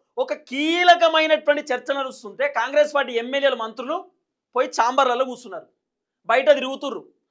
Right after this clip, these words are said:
ఆ పోడియంస్లలో తిరుగుతున్నారు. పోడియంస్ అంటూ ఉంటాయి కదా, కూర్చుంటాం చూడు, ఆ ముంగట పోడియంస్ ఉంటాయి కదా, అక్కడ తిరుగుతుర్రు ఆ లాబీలో. ఏం చెప్తాం? అసెంబ్లీలో ఆ చర్చ. ఇక ఓ దిక్కేమో గెలిచినటువంటి సర్పంచ్లను బెదిరించి కాంగ్రెస్లో గుంజుకునుడు,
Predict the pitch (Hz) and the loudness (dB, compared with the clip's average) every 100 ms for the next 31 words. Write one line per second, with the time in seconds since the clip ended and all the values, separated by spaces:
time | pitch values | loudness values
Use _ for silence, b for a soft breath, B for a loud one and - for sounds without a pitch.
0 | _ 214 214 254 285 294 254 277 285 262 | _ -6 4 4 6 2 2 2 2 0
1 | 269 269 240 - - _ _ - 220 269 | -8 -8 -8 -8 -12 _ _ -10 -6 -4
2 | 277 294 247 233 262 247 214 226 254 262 | 0 0 0 0 0 0 -4 -10 -6 -4
3 | 220 233 190 b b 202 220 240 226 214 | -4 -4 -6 b b -6 -4 -4 0 0
4 | 247 254 233 220 220 240 254 220 247 - | 0 -2 -6 -6 -6 -4 -4 -4 -8 -8
5 | 208 - _ _ _ _ _ - 208 208 | -10 -12 _ _ _ _ _ -12 -4 0
6 | 240 262 196 - _ _ _ _ _ _ | 0 -2 -10 -14 _ _ _ _ _ _
7 | 202 233 240 240 240 - _ _ _ _ | -12 -6 -6 -6 -14 -16 _ _ _ _
8 | _ _ 202 254 240 240 262 190 302 214 | _ _ -10 -6 -4 0 2 2 0 -4
9 | 180 220 196 - _ _ _ _ _ _ | -10 -8 -10 -10 _ _ _ _ _ _
10 | _ _ 240 247 254 254 269 269 277 285 | _ _ -2 2 4 4 0 0 4 6
11 | 269 220 240 247 277 233 269 262 247 254 | 4 4 0 0 -2 -2 -4 2 2 2
12 | 262 262 220 233 262 262 320 220 233 247 | -2 -4 -2 -2 -2 -6 -4 0 2 0
13 | 233 262 180 214 214 226 220 202 | 2 -2 -2 -12 -12 -10 -8 -10